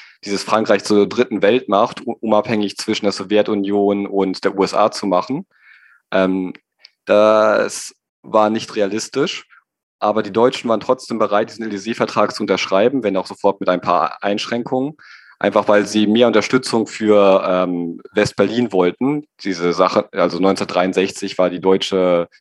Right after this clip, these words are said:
Situation noch sehr von der Berlin-Krise zwischen achtundfünfzig und einundsechzig und dem Mauerbau geprägt und hat sich damals von der, von der U-S-Regierung und von den Briten nicht ausreichend unterstützt gefühlt. Aber es war natürlich dann sofort ein,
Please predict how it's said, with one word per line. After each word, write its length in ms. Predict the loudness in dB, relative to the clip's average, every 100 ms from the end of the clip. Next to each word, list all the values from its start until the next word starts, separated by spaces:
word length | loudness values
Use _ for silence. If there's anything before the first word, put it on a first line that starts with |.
| _
Situation 420 | -4 -2 0 0
noch 100 | 0
sehr 200 | 2 0
von 100 | 0
der 80 | -2
Berlin-Krise 800 | -2 -4 -8 -4 -4 0 0
zwischen 240 | -2 -4 -2
achtundfünfzig 680 | -2 -4 -8 -8 -8 -10
und 60 | -2
einundsechzig 640 | 0 0 -2 -2 -6 -10
und 20 | -4
dem 120 | 0
Mauerbau 520 | 2 4 4 4 2
geprägt 540 | 0 -2 2 2 0
und 100 | -4
hat 120 | -4 -6
sich 120 | -2
damals 460 | 0 2 2 0
von 180 | -4 -4
der, 400 | 0 2 2 -2 -6 -20 _ _ _
von 120 | -2
der 200 | 2 2
U-S-Regierung 960 | 4 2 2 0 -4 0 0 2 0 0
und 160 | -6
von 160 | -4 -4
den 180 | -2 -2
Briten 320 | 0 -2 0
nicht 160 | -2 2
ausreichend 420 | 2 2 -2 0
unterstützt 440 | -4 -2 -6 -6
gefühlt. 500 | -10 -4 0 2 0 -8 -20 -20 -10 -2
Aber 80 |
es 100 | 0
war 80 | 2
natürlich 320 | 0 2 2
dann 220 | 2 0 0
sofort 340 | 0 2 4
ein, 420 | 4 2 0 -4